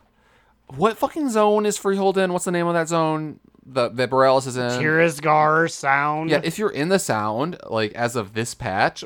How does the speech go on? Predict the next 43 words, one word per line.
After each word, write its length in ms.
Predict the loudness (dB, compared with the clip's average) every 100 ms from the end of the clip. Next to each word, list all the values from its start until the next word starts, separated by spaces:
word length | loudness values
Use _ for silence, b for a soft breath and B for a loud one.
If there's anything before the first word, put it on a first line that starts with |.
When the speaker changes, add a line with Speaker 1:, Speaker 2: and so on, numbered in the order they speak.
| -12
Speaker 1:
for 120 | -6
some 220 | -4 -2
reason, 520 | -2 -2 0 -2 -2 -6 b b
you 120 | -8 -2
get 160 | 0
a 60 | -2
quest 400 | -2 0 0 -2
that's 220 | -4 2
like, 260 | 2 2 -2
"Come 280 | -2 -2 0
to 360 | 4 4 4
Borealis 460 | 0 0 2 2 0
and 80 | -2
get 100 | -2
a 60 | -2
free 200 | -4 -6
griffin." 540 | -6 -4 -2 -2 -4 _ _ _ _ 0
Speaker 2:
I 280 | 4 4 2
did, 420 | 0 2 2 0
yes, 480 | 2 4 4 0 -4
because 800 | -6 -4 2 4 4 2 -2 -8 -12 -2
I 180 | 0 0
did 240 | -2 0
that 220 | 0 0
when 140 | -2 -2
I 120 | -2
was 140 | -2
on 160 | -2 -2
an 120 | -4
Ian's 380 | -2 -2 -2 -4
Fringe 400 | -4 -2 -2 -2
mission 600 | -4 -2 -2 -2 -2 -6 b b -8
to 200 | -6 -2
help 320 | 0 0 2
out 340 | 0 0 -2
little 880 | -6 -4 0 0 0 0 0 -4 -8 _ _
Jaina, 540 | -4 -2 0 0 -2 -6
'cause 180 | -4 -2
she 160 | -2 -2
grew 220 | 0 0
up 160 | 0 0
in 140 | -2
Boralus. 540 | 2 2 2 0 -6